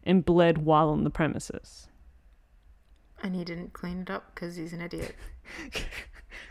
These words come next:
Speaker 1: 'Cause he's a
Speaker 2: Great.
Speaker 1: beast and he didn't clean up after himself.
Speaker 2: <laughs>
Speaker 1: So rude. So, as part of the investigation, he took polygraph tests, which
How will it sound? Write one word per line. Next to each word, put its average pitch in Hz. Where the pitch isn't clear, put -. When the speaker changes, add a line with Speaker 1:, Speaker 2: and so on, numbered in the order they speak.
Speaker 1:
'Cause 208
he's 185
a 190
Speaker 2:
Great. 180
Speaker 1:
beast -
and 196
he 196
didn't 220
clean 185
up 185
after 147
himself. -
Speaker 2:
<laughs> -
Speaker 1:
So 214
rude. 180
So, -
as 196
part 196
of 202
the 208
investigation, 175
he 196
took -
polygraph 190
tests, -
which 170